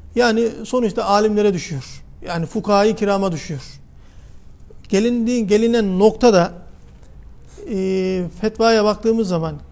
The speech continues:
kişinin oturduğu ev miktarı ne olursa olsun veyahut da işte bindiği araba ne olursa olsun, e, bunlardan zekat verilmez deniyor. Ama tabii ki,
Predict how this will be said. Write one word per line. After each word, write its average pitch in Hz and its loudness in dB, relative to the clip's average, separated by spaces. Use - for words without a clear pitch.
kişinin 208 -4
oturduğu 196 0
ev 185 -2
miktarı 185 -2
ne 190 -4
olursa 180 -2
olsun 160 -8
veyahut 202 2
da 190 -2
işte 185 -4
bindiği 202 0
araba 185 2
ne 190 0
olursa 190 0
olsun, 196 0
e, 175 -2
bunlardan 208 0
zekat 226 0
verilmez 196 0
deniyor. 143 -6
Ama 254 2
tabii 247 0
ki, 226 0